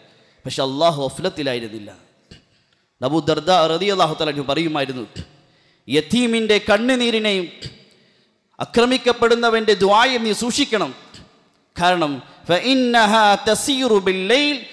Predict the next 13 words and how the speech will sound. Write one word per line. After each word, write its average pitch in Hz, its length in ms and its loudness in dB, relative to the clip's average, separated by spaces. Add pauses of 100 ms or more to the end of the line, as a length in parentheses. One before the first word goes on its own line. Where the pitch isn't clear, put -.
(240)
വന്നാസു 170 840 2 (120)
നിയാം." 135 500 0 (1500)
അത് 165 120 0 (140)
ആകാശത്തിലേക്ക് 220 800 2
ഉയർത്തപ്പെടുന്നത് 202 680 0
രാത്രിയുടെ 190 480 0
ഇരുളിലാണ്. 147 400 -2 (1000)
ജനങ്ങൾ 165 340 -2 (120)
ഉറങ്ങിക്കിടക്കുമ്പോൾ, 180 800 -2 (800)
എല്ലാവരും 185 480 2
വിശ്രമിക്കുമ്പോൾ, 185 640 -2 (280)
രാത്രിയുടെ 202 580 2
ഇരുളിൽ 240 280 0